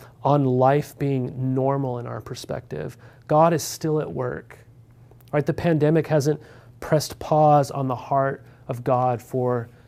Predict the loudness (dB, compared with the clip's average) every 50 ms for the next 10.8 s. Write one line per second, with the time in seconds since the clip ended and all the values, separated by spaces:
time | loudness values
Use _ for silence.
0 | -14 -10 -6 -4 -4 -4 -6 -6 -6 -6 -6 -6 -8 -10 -12 -14 -14 -16 -16 -18
1 | -20 -20 -20 -20 -20 -20 -20 -20 -20 -20 -20 -20 -12 -8 -4 -4 -2 -2 -2 -4
2 | -4 -2 -2 0 2 4 6 6 8 6 6 2 0 -4 -10 -18 -20 -20 -20 -20
3 | -20 -20 -20 -20 -20 -20 -20 -20 -20 -20 -20 _ -18 -8 -4 0 2 2 2 2
4 | 2 2 0 0 0 -4 -6 -6 -4 -2 -2 -2 -2 -4 -6 -6 -4 -4 -4 -4
5 | -4 -4 -4 -6 -8 -8 -10 -14 -16 -18 -20 -20 -20 -20 -20 -20 -20 -20 -20 -20
6 | -20 -20 -20 -20 _ -20 -20 -20 -20 -20 -20 -20 -20 -20 -20 -20 -20 -20 -20 -20
7 | -20 -16 -12 -6 -4 -2 -2 -2 -4 -6 -8 -8 -6 -6 -8 -8 -10 -12 -18 -20
8 | -20 -20 -20 -20 -20 -20 -20 -20 -20 -20 -20 _ -20 -20 -20 -20 -20 -20 -20 -20
9 | -20 -20 -20 -20 -20 -20 -20 -20 -20 -20 -16 -14 -14 -10 -6 -6 -4 -2 -2 -4
10 | -4 -4 -2 -2 -2 -4 -4 -10 -14 -16 -20 -20 -20 -20 -20